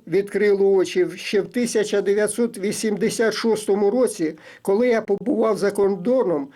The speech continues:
і побачив, як там живуть люди. Щоб отримати перемогу, ми всі повинні об'єднатися і кожного дня молитися за хлопців З С У, молитися за Україну, об'єднатися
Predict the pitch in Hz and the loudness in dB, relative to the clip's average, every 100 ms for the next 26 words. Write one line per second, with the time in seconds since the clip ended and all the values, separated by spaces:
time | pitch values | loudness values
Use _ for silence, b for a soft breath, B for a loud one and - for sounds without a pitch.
0 | B B - 180 190 196 226 214 170 165 | B B -6 -2 0 0 -2 0 0 0
1 | 202 - 170 147 156 170 170 147 139 123 | 0 0 -2 0 0 0 -2 -4 -4 -2
2 | 127 156 - _ _ _ _ _ _ _ | -4 -4 -14 _ _ _ _ _ _ _
3 | _ _ _ _ - 196 190 208 254 254 | _ _ _ _ -4 0 2 0 0 2
4 | 233 233 240 233 254 269 214 143 151 B | 0 0 0 0 2 2 0 -2 -8 B
5 | B B B 233 254 - 269 - 196 233 | B B B 0 0 0 -2 0 0 2
6 | 262 254 240 208 233 185 170 170 165 151 | 2 4 2 2 -2 0 0 0 -2 -4
7 | 170 170 180 - - 196 190 226 185 190 | -2 -4 -4 -14 -8 -6 -2 0 2 2
8 | 175 180 160 220 214 214 B B 196 233 | 2 2 2 0 0 -6 B B 0 2
9 | 277 285 262 233 233 226 233 254 262 - | 2 0 -2 0 0 2 0 0 0 0
10 | 233 196 233 247 220 165 147 - _ _ | -2 0 0 0 2 2 0 -4 _ _
11 | _ _ _ _ _ - 185 220 269 262 | _ _ _ _ _ -6 0 2 2 0
12 | 180 202 165 190 180 180 180 170 165 170 | -2 0 2 2 2 2 0 2 2 2
13 | 160 151 202 - _ _ _ _ - 185 | 2 0 -6 -16 _ _ _ _ -2 -2
14 | 180 185 196 226 220 160 156 | 0 0 0 -2 -2 -2 -2